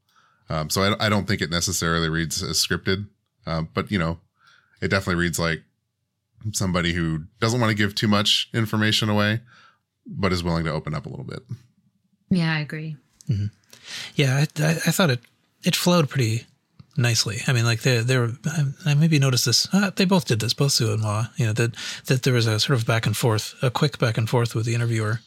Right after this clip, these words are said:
Speaker 3: as
Speaker 1: Mm-hmm.
Speaker 3: the thoughts were developed
Speaker 1: Mm-hmm.
Speaker 3: in a way that really doesn't feel like the scripted stuff that you see, <laughs> you know.
Speaker 1: Right. It, it's definitely not scripted in the same way everything was scripted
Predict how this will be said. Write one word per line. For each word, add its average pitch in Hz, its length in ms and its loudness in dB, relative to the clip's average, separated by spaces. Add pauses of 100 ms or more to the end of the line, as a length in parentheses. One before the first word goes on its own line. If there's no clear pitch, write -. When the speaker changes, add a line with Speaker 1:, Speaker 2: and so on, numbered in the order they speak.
(360)
Speaker 3:
as 92 200 2
Speaker 1:
Mm-hmm. 92 100 -2
Speaker 3:
the 110 180 2
thoughts - 340 -2
were 113 80 0
developed 107 480 -2 (460)
Speaker 1:
Mm-hmm. 90 340 0 (840)
Speaker 3:
in 139 100 2
a 123 40 4
way 120 120 2
that 107 100 0
really 120 200 2
doesn't 107 160 0
feel 110 180 2
like 101 300 -4 (320)
the - 160 -4
scripted 117 360 0
stuff 110 240 2
that 113 200 -2
you 120 60 0
see, 113 300 0 (160)
<laughs> - 160 -14
you 135 180 2
know. 147 100 0 (720)
Speaker 1:
Right. 78 300 -2 (440)
It, 135 180 0 (240)
it's 127 140 0
definitely 143 360 2
not 123 180 2
scripted 107 420 0
in 98 100 2
the 92 80 -2
same 98 300 0
way 90 300 0
everything 92 440 0
was 85 180 0
scripted 85 500 -4